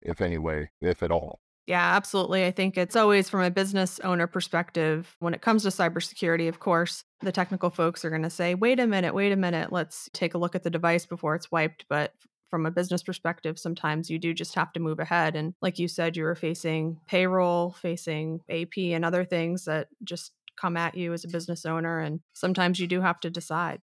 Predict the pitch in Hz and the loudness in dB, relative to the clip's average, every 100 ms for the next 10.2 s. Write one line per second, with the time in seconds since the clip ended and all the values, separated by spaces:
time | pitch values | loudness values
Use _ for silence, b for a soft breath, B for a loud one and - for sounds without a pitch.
0 | _ - 90 - 98 87 95 95 107 98 | _ -6 -6 -2 -2 4 4 4 4 4
1 | 95 90 101 85 82 - - 104 - 123 | 4 6 6 4 0 -8 -4 -2 2 4
2 | 127 127 101 101 98 101 98 98 90 85 | 6 4 2 2 4 2 2 2 0 0
3 | 92 95 90 90 - 92 90 90 85 85 | 0 2 2 -2 -2 -2 0 2 0 -2
4 | _ _ - 92 90 92 - 90 92 82 | _ _ -2 2 4 2 2 0 0 -2
5 | 90 85 - 92 87 85 87 90 87 85 | -2 -2 0 0 0 0 0 0 -2 -2
6 | 82 87 - - - 76 82 - 90 73 | -2 -4 -4 -6 -2 0 0 -2 -2 -2
7 | 87 82 85 87 87 80 82 90 90 - | -4 -4 -2 0 -2 -2 -2 -2 -2 -6
8 | - - 113 104 104 101 - - 95 87 | -14 -4 2 4 4 2 0 2 2 2
9 | 92 - 80 69 82 90 95 - 101 98 | 0 -2 -4 -4 0 2 2 2 2 4
10 | 98 | 2